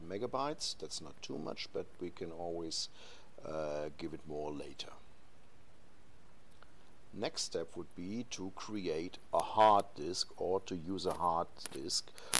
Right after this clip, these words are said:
within this virtual machine. And we are u-, will use an existing hard disk.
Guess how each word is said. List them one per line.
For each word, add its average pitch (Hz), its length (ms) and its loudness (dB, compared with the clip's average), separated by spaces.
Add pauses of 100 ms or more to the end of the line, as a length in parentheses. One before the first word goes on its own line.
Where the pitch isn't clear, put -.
within 107 360 0
this 104 160 -2
virtual 78 380 -2
machine. 71 520 -4 (720)
And 92 180 -4
we 147 180 2
are 147 40 4
u-, 113 280 0
will 101 380 6 (260)
use 98 500 0 (260)
an 87 100 -2 (580)
existing 92 520 -2
hard 117 320 0
disk. - 340 0